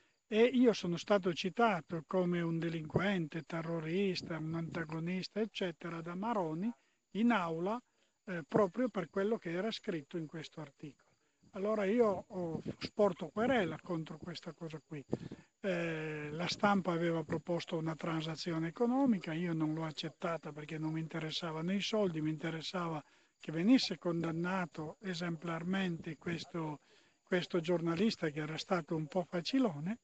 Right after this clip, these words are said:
e, eh, nella, nel giudizio in realtà il pubblico ministero aveva chiesto la condanna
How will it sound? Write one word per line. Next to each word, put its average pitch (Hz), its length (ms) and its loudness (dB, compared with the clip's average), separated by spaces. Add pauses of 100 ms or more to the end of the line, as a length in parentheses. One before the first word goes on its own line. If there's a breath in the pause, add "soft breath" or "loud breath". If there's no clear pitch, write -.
(680)
e, 233 280 6
eh, 160 1000 -2 (540)
nella, 170 1200 2
nel 170 360 2
giudizio 214 760 4
in 190 220 -2
realtà 175 580 0
il 156 120 -4
pubblico 165 380 -4
ministero 170 540 0
aveva 156 280 -2
chiesto - 360 -4
la 202 140 -2
condanna 160 640 0